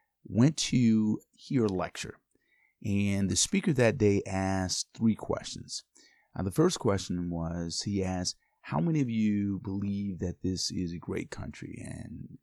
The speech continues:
nearly everyone raised their hands. And he asked, "Well, how many of you have read the Constitution in its entirety?" No one could raise their hand. Second question he asked was, "How many of you believe,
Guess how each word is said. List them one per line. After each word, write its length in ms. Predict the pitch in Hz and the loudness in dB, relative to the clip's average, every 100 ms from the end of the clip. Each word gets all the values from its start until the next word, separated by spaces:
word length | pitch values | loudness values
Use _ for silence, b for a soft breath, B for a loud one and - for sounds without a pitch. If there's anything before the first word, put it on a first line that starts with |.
| - | -6
nearly 260 | 98 98 95 | -2 0 -2
everyone 400 | 92 90 87 92 | -2 -6 -6 -4
raised 300 | 92 - 90 | -4 -6 -8
their 100 | - | -4
hands. 560 | 139 143 139 131 - - b b b - | 0 2 2 0 -4 -10 b b b -6
And 80 | 104 | -2
he 100 | 98 | 2
asked, 300 | 92 90 - | 2 0 -2
"Well, 140 | 92 | -6
how 180 | - 156 | -2 0
many 180 | 147 131 | 2 2
of 100 | 110 | 2
you 120 | 107 | 0
have 100 | 92 | 0
read 180 | 98 98 | 0 0
the 80 | 90 | -2
Constitution 880 | - 85 - 90 - 98 85 90 - | -4 -4 -4 -6 -6 -4 -4 -6 -8
in 120 | 104 90 | -6 -4
its 160 | - | -4
entirety?" 540 | 87 - 73 - - _ _ _ _ _ _ _ 92 | -8 -6 -8 -10 -14 _ _ _ _ _ _ _ -2
No 120 | 98 | -2
one 280 | 87 92 - _ - _ | -2 -6 -12 _ -20 _
could 140 | - 82 | -6 -4
raise 200 | 82 - | -4 -6
their 140 | - | -10
hand. 180 | - - _ b b b b - | -12 -20 _ b b b b -2
Second 320 | - 160 185 | 2 4 6
question 340 | 135 117 - | 6 6 6
he 160 | 101 95 | 2 2
asked 300 | 85 90 - | 0 -2 -4
was, 220 | 107 92 | -4 -4
"How 240 | - - 135 | -4 -2 0
many 220 | 135 120 | 4 2
of 80 | 104 | 2
you 260 | 101 101 | 2 2
believe, 720 | 90 95 104 107 87 78 - | 2 0 2 2 0 -6 -12